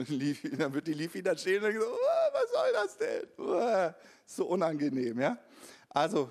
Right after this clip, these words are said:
schaffe gute Rahmenbedingungen, Tageszeit ist wichtig. Genau. Der richtige Ort, finde ich auch ein ganz, ganz wichtiger Punkt. Es bleibt im Team, es bleibt in der Familie.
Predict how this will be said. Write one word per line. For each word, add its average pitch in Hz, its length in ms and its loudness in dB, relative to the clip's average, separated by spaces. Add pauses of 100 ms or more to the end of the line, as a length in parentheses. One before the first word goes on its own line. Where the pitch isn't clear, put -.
schaffe - 460 -4
gute 147 320 0
Rahmenbedingungen, 135 840 0
Tageszeit 131 680 -4
ist - 180 -14
wichtig. - 540 -10 (1200)
Genau. 101 320 -14 (1800)
Der 151 120 4
richtige 175 420 0
Ort, 131 500 0 (280)
finde 165 320 -2
ich - 180 -4
auch 143 300 0 (200)
ein 120 100 -14
ganz, 139 300 0
ganz 117 280 -4
wichtiger 107 380 -8
Punkt. - 540 -10
Es 131 220 -2
bleibt 143 420 -2
im 120 200 -6
Team, 131 300 -8
es 107 120 -14
bleibt 117 320 -6
in 113 80 -8
der 107 100 -6
Familie. 104 680 -8